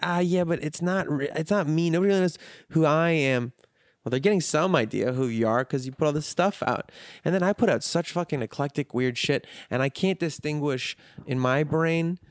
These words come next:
the difference between something I want to do and something that seems like a good idea,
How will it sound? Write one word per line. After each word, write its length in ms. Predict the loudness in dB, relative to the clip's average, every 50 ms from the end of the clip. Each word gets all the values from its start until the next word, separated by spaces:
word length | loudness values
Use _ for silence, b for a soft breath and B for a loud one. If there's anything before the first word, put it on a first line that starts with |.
| b b _
the 80 | -4
difference 380 | 0 0 0 2 2 -2 -2 -2
between 300 | -4 -4 -2 -2 -2 -2
something 320 | 0 -2 -2 -2 0 0
I 100 | 0 2
want 360 | 2 2 2 2 0 0 0 -2
to 100 | -2 0
do 300 | 0 0 2 2 0 0
and 160 | 0 -2 -2
something 280 | -2 -2 -2 -2 -2 -4
that 180 | -4 -6 -6
seems 340 | -6 -4 -2 -2 -2 -2 -2
like 140 | -2 -2 -2
a 80 | -4 -4
good 240 | -2 -2 0 0
idea, 640 | 0 0 -2 -2 -2 -2 -2 0 0 -2 -2 -4 -6